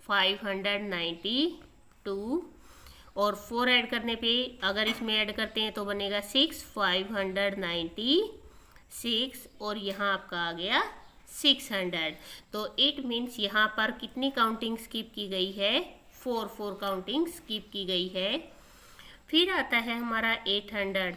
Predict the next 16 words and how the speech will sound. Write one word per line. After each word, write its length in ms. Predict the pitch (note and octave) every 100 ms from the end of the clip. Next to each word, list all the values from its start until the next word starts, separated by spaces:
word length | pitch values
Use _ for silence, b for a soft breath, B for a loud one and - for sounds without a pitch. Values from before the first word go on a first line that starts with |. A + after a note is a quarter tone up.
| -
थर्टी, 640 | G3 G3 G3 D4 D#4 D#4+ A3
यहाँ 300 | G#3+ C4+ C#4
blank, 360 | A#3 A#3 A#3+ A#3+
यहाँ 320 | A3+ B3 B3+
blank 320 | A3 G#3+ A3+ B3
और 140 | C4
यहाँ 280 | A3+ G#3 G#3
पर 160 | G#3 G#3
है 120 | G3+
आपका 260 | G3 - G3+
blank 360 | G3+ G#3 B3+ C#4+ B B B B B -
eight 240 | G#3+ A3+
hundred 340 | A#3 A3+ A#3 A#3
फ़ोर्टी 380 | A3 A3 B3 B3 B3
एट। 160 | B3+ - B B B -
तो 140 | C4